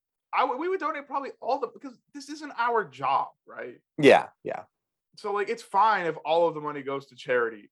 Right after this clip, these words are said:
Speaker 1: Now, I can't guarantee, like, if we were to do it at a bar, all the money goes to charity, 'cause that's on them. But
Speaker 2: Yeah.
Speaker 1: Kanye and Drake are in control of a lot of the profits here.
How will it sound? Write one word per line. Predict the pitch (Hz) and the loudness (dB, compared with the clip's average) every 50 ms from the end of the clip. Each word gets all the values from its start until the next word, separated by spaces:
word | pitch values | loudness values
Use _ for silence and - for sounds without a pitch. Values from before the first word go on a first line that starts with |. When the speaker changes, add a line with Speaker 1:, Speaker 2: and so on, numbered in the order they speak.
| _ | _
Speaker 1:
Now, | 175 151 147 143 | -2 0 2 2
I | 147 | 2
can't | 147 - 190 165 139 | 0 -2 -8 -8 -4
guarantee, | 143 147 139 131 131 127 - 123 120 | -4 -4 -4 -4 -6 -10 -10 -10 -8
like, | 113 113 110 98 | -6 -6 -8 -8
if | 117 110 113 | -10 -14 -14
we | 117 | -14
were | 117 117 110 | -14 -14 -14
to | 107 | -12
do | 113 113 | -8 -6
it | 113 110 | -6 -6
at | 104 | -6
a | 104 | -8
bar, | - - 110 107 107 104 101 - | -10 -4 -2 -2 0 -2 -2 -4
all | 107 110 113 | -4 -4 -4
the | 107 110 | -4 -6
money | 110 113 110 110 101 | -10 -10 -12 -12 -12
goes | 104 110 107 | -14 -14 -14
to | - _ | -16 _
charity, | - 110 104 107 - | -12 -12 -12 -12 -12
'cause | 113 101 | -10 -8
that's | 110 110 - | -8 -6 -4
on | 110 107 104 101 98 | -4 -6 -6 -6 -8
them. | 104 107 104 101 104 - _ _ _ _ _ _ _ _ _ - | -8 -8 -8 -10 -14 -20 _ _ _ _ _ _ _ _ _ -2
But | - - | 0 2
Speaker 2:
Yeah. | 208 - | 2 4
Speaker 1:
Kanye | - 370 480 453 392 311 269 | 4 4 4 2 0 -2 -2
and | 254 208 | -4 -4
Drake | 190 202 202 190 165 | -4 -2 -2 -2 0
are | 165 175 | 0 0
in | 175 180 160 | 0 -2 -6
control | 165 156 135 - - 165 160 156 | -10 -14 -12 -4 -2 0 0 0
of | 143 139 - _ _ _ - | -2 -4 -10 _ _ _ -8
a | 139 139 | -8 -6
lot | 127 131 147 160 156 | -4 -4 -4 -4 -4
of | 143 135 - | -6 -6 -8
the | 113 | -10
profits | - - - 107 110 117 - 104 - - | -8 -4 -2 -2 -2 -4 -6 -14 -18 -18
here. | - - - | -20 -20 -20